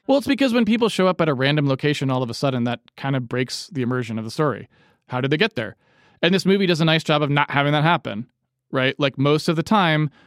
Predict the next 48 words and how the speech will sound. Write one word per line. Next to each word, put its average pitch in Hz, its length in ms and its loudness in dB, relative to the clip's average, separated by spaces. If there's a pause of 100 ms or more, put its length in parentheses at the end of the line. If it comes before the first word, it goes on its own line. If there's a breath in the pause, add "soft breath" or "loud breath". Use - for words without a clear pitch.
(120 soft breath)
we 151 120 2
have 165 180 2
some 170 360 0
reason 156 360 0
to 139 100 -6
believe 135 560 -2 (480)
that 143 380 2
these 135 340 -2
people 151 240 0
could 143 160 0
be 143 120 2
in 139 80 2
this 135 140 -4
location 135 460 -2
for 123 440 -4
a 127 80 -6
reason. 123 420 -4 (180)
Like, 120 100 -10
there's 135 200 -2
a 131 40 -4
good 127 220 -2
reason 131 300 0
for 107 220 -12
it, 107 180 -16
right? 117 260 -10 (580 soft breath)
Uh, 123 460 0
and 139 240 0
so 151 140 0
you 147 140 0
don't 143 180 0
really 143 120 0
break 139 200 -2
the 165 80 0
immersion. 214 280 0
You're 127 120 -4
just - 120 -10
like, 139 160 -4
"Oh, 226 140 2
why 143 300 2
are 156 100 2
those 156 220 0
people 160 240 0
here?" 156 300 2
Like, - 180 0 (320 loud breath)
at 233 180 0
the, 208 140 0
for 247 160 4
example, 147 580 0